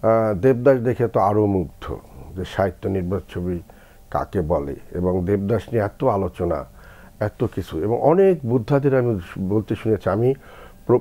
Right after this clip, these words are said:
প্রমথেশ বড়ুয়া দেবদাস দেখি নাই, আহ, কিংবা আমি উত্তম কুমার সৌমিত্র দেবদাসও দেখি নাই তখন। পরবর্তীতে আমি দেখেছি এবং দিলীপ কুমারের দেবদাসও তখন দেখি নাই। দেবদাস তো মোহাম্মদ আলী জিবাও করেছেন,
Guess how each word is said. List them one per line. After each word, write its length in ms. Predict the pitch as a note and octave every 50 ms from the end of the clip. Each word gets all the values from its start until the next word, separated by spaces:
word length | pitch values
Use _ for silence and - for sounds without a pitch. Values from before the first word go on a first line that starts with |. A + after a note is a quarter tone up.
| - -
প্রমথেশ 440 | - C3+ B2+ B2 B2 A2 - C#3 B2
বড়ুয়া 260 | A#2+ B2 A#2+ C3 B2+
দেবদাস 400 | G#2+ G2 A2 G#2 G2+ G2 G#2 F#2
দেখি 320 | F2+ E2+ F#2+ F2 - G#2+ G2
নাই, 200 | F#2+ F#2+ C3+ F3 - - - - - - - - - - -
আহ, 200 | - G#2 G#2 G#2 G2+ -
কিংবা 380 | - B2 A#2+ A#2+ A#2+ A#2+ A#2+
আমি 400 | A#2 A#2 A#2+ A#2+ A#2+ A#2+ A#2+ A#2 G#2+ - - - - - - -
উত্তম 360 | - A#2 - - - B2 A#2 G#2
কুমার 280 | - B2+ A#2 A#2+ A#2+
সৌমিত্র 500 | - - - A2+ A#2+ A#2 G#2+ - - A#2+
দেবদাসও 520 | G#2+ F#2+ G#2+ G#2+ G2+ G2+ A2 - - - G2+
দেখি 240 | F#2+ F2+ - G2
নাই 160 | F2 F#2+ G2+ G#2+
তখন। 400 | - F#2+ E2+ - - E2+ F2+ F#2+ - - - - - - - - B2+ -
পরবর্তীতে 480 | - D3 C#3+ D3 C#3+ B2+ - - D3 D3
আমি 120 | A#2+ A#2
দেখেছি 420 | G2 F#2+ E2 F#2+ F2+ - - F3 C#4 - - - - - - - - -
এবং 640 | - A2 A3 - - A#2 - - F#2+ F2+ E2+ - - - - - F#2+ G2
দিলীপ 220 | B2+ C#3 C3+ B2+ A#2 -
কুমারের 320 | - A#2+ A2+ G#2 G#2 F2+
দেবদাসও 440 | E2 G2 F#2 F2+ F#2+ F2+ - - F2+
তখন 280 | E2+ F2 E2 - E2+
দেখি 220 | D2+ D2+ D2+ - D2+
নাই। 200 | D2 D2+ - - - - - F2+
দেবদাস 340 | F#2 A2+ A2+ A2+ B2+ A2+ -
তো 100 | - B2+
মোহাম্মদ 400 | A2+ A2 G#2+ A2+ A#2+ B2+ B2+ A2+
আলী 140 | B2 A2+ G#2+
জিবাও 320 | F#2+ G2 F#2+ G2 G2 F#2+ F2
করেছেন, 440 | - F#2+ F2 D#2+ - - - D2